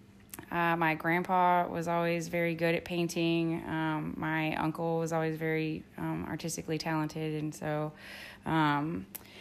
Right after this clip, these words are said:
yeah, like, my first beginnings, like, of art were watching my uncle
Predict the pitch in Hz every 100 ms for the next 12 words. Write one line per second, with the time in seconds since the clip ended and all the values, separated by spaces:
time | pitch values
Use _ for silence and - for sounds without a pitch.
0 | - - - - 160 156 156 151 156 160
1 | 156 156 151 151 147 147 143 - 151 143
2 | 143 - 147 143 139 - 151 143 139 143
3 | 139 151 139 139 143 - 143 143 139 139
4 | -